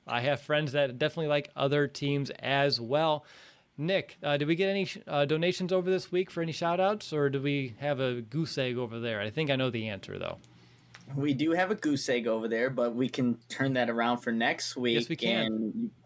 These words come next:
Speaker 2: so we can do that if, like, so what Will was just saying, we don't have any of the sponsorships, and I'm <laughs> testing out a new camera right now, but that's, again,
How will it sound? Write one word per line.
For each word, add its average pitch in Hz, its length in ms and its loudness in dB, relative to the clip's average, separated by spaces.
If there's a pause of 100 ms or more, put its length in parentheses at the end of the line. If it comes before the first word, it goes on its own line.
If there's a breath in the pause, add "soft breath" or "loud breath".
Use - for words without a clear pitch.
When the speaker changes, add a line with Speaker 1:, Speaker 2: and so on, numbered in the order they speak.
(200)
Speaker 2:
so 139 220 -2
we 135 120 2
can 143 120 0
do 135 220 0
that 165 280 2
if, 135 300 0 (320 loud breath)
like, 139 340 0
so 151 260 2
what 135 260 0
Will 170 160 2
was 196 140 0
just - 180 -2
saying, 160 200 2
we 120 80 2
don't 131 140 2
have 143 120 2
any 135 60 0
of 123 60 -2
the 120 60 -4
sponsorships, 151 800 -2
and 127 280 2
I'm 151 200 2
<laughs> - 0 -
testing 170 400 -2
out 151 120 2
a - 20 0
new 147 160 0
camera 151 380 2
right 180 220 2
now, 202 220 2
but 147 200 2
that's, 143 300 0
again, 135 380 2